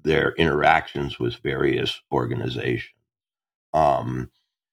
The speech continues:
you know, I, wasn't the reason that they wanted to break into Daniel Ellsberg's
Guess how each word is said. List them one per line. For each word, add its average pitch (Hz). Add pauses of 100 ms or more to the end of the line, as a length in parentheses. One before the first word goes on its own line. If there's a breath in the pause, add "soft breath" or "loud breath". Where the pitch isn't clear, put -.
(300)
you 85
know, 60
I, 76
wasn't 104
the 101
reason 95
that 82
they 87
wanted 80
to 71
break 78
into 82
Daniel 78
Ellsberg's 73